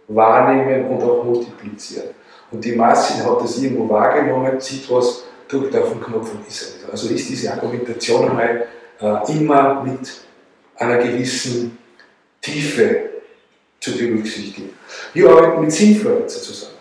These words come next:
Was sind Sinfluencer? Sinfluencer sind Personen, Menschen, die sich intensiv mit dem Standort auseinandersetzen,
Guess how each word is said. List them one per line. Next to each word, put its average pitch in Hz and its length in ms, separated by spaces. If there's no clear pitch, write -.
Was 123 160
sind 139 160
Sinfluencer? - 600
Sinfluencer - 540
sind 123 420
Personen, - 540
Menschen, 120 420
die 147 80
sich 143 280
intensiv 139 400
mit 143 120
dem 120 100
Standort - 380
auseinandersetzen, - 800